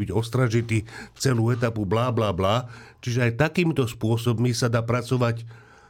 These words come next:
na toho lídra toho tímu, v ktorého vo finiši necháš,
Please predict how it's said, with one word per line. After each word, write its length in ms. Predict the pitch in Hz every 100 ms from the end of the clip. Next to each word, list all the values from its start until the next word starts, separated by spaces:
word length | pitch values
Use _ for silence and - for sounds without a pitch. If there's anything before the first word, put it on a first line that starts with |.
| _ _ _ - _ _ - - 104
na 160 | 135
toho 320 | 143 139 131 117
lídra 400 | 117 135 139 139
toho 320 | 139 131 135
tímu, 400 | 127 127 139 127
v 60 | -
ktorého 320 | 135 123 120
vo 160 | 113
finiši 560 | 135 139 117 113 113 98
necháš, 560 | 98 - 87 98 -